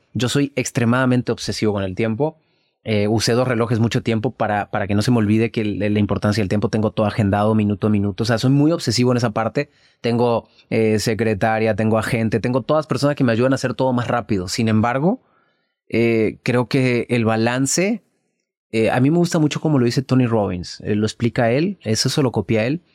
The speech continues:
Eh, él dice que la vida son de intensidades. Entonces hay momentos donde hay una intensidad en algo y le tienes que dar con todo, y hay momentos donde le tienes que dar una intensidad a otra cosa.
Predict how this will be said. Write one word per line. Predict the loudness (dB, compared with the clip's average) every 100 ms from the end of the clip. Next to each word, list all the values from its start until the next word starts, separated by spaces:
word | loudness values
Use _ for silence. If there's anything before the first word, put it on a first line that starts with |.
| _ _ -6
Eh, | -4 -2
él | 0
dice | 0 0
que | 2
la | 2
vida | 2 2
son | 2
de | 2
intensidades. | 2 -2 -4 -2 -4 -4 -8 -18 -8
Entonces | -4 -2 0
hay | 2
momentos | 4 2 2 2
donde | 2
hay | 4
una | 4
intensidad | 2 0 -2 0 2 2
en | 2
algo | 0 -2 -2 -6 _ _ -20 _ _
y | -2 0
le | 0
tienes | 2 0 2
que | 0
dar | 0
con | 0 -2
todo, | 0 0 2
y | 2
hay | 2
momentos | 2 0 0
donde | 0 2
le | 0
tienes | 0 -2
que | 0
dar | 0 2
una | 0
intensidad | 0 -2 -4 -2 -2
a |
otra | -4 -10
cosa. | -10 -14 -14